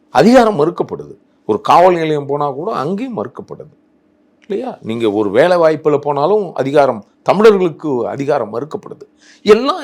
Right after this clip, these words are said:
இடத்துலையும் புறக்கணிக்க, புறக்கணிக்கப்பட்டு, even நம்மலாம் ஒண்ணும் இல்ல, இந்த தமிழ் தேசிய கருத்தை நீர்த்து போக விட்டு திராவிட தேசியத்துக்கு வர வேண்டிய,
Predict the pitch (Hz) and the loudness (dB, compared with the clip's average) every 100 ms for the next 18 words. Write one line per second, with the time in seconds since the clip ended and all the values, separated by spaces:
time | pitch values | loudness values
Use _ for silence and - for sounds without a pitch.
0 | 240 180 180 214 220 - 180 185 180 175 | -4 -6 -4 -4 -4 -4 -4 -4 -6 -6
1 | 143 143 160 175 160 135 104 92 98 101 | -6 -4 -4 -6 -6 -8 -8 -8 -2 2
2 | 123 - _ _ - 143 175 143 175 165 | 2 0 _ _ -6 0 2 2 -2 -8
3 | _ _ _ - 104 92 110 220 175 190 | _ _ _ -10 -8 -6 -4 -4 -4 -2
4 | 196 160 151 - _ _ - 151 131 104 | -2 0 -2 -4 _ _ -12 -8 -4 -4
5 | - 156 202 214 185 160 143 139 139 139 | -2 -2 -2 -4 -4 -6 -2 -4 -4 -8
6 | 127 156 139 123 117 101 98 110 120 _ | -8 -10 -10 -6 -6 -8 -12 -10 -10 _
7 | _ _ - 127 165 226 190 113 87 80 | _ _ -6 0 2 2 0 -4 -8 -18
8 | - 208 101 135 165 160 | -10 -6 -2 -2 -2 0